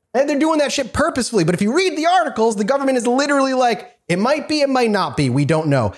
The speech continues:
Because when you sit and look at the evidence, we're stuck with two options. One,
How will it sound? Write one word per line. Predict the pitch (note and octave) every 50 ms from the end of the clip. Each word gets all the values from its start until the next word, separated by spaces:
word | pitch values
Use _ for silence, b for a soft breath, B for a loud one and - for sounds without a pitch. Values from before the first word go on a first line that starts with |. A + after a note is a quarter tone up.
| B B _
Because | G#3 - A#3+ A#3 G#3 A#3 - - _ _
when | G3+ G#3 G#3+
you | G#3+ G#3 F#3+
sit | - - - - F#4+ F4+ -
and | A#3 A3+
look | A#3 A#3+ A#3
at | A#3 F3+
the | F#3+ E3 F3
evidence, | F#3+ E3+ C#3+ B2+ B2 A2+ -
we're | C3+ C3+
stuck | - - G#3+ F#3+ -
with | E3 D3+ -
two | - - B3 B3+ C4+ C4 B3 - - _ _
options. | - D#3 D3 C#3+ - - G#2 F2 E2 - - - _ _
One, | - D3+ F#3+ A#3 C4+ D4+ D#4+